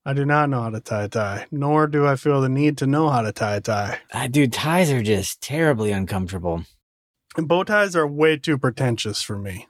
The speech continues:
Speaker 1: I can't, I'm not doing a bow tie.
Speaker 2: Bow tie would be pretty slick, but I don't, I don't even wanna get into the, uh, nitty gritty of learning how to tie one of them.
Speaker 1: <laughs> I could totally do suspenders, but my wife would never let me.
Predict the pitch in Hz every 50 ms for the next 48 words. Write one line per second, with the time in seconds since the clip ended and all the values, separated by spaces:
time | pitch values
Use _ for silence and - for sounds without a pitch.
0 | _ _ _ 131 120 120 - - 139 135 131 123 123 127 131 131 127 123 113 117
1 | 113 110 101 101 98 - 104 98 - - 104 95 98 - - - _ _ _ _
2 | _ _ _ _ _ - 143 120 139 180 - - 147 127 113 110 104 101 104 98
3 | 92 - 104 101 95 - - 107 101 101 95 - _ - 110 101 98 92 95 120
4 | 131 - - - 85 104 117 123 123 123 117 113 110 110 107 107 104 104 101 98
5 | 113 117 101 104 107 101 104 101 92 95 92 92 95 95 92 92 90 90 90 92
6 | 80 - 127 214 - _ _ _ _ _ _ _ _ _ - 107 - 135 127 123
7 | 120 117 113 110 98 113 113 113 110 113 107 98 95 92 104 110 110 110 107 104
8 | 107 107 101 90 - - 113 107 104 104 104 101 90 92 107 113 110 85 85 -
9 | - - _ _ _ _ _ _ _ _ _ - 175 - - _ - 233 - -
10 | - - - - _ - - - - _ _ _ _ _ _ _ _ _ _ _
11 | _ _ _ _ _ _ - 214 277 - 403 330 - - 285 285 294 269 269 254
12 | 240 233 202 185 208 208 190 - - 165 - - - 170 170 170 156 143 139 131
13 | 135 143 143 139 143 143 143 143 165 185 196 - - 190 175 175 170 156 143 139
14 | 135 131 131 123 123 98 104 107 92 92 95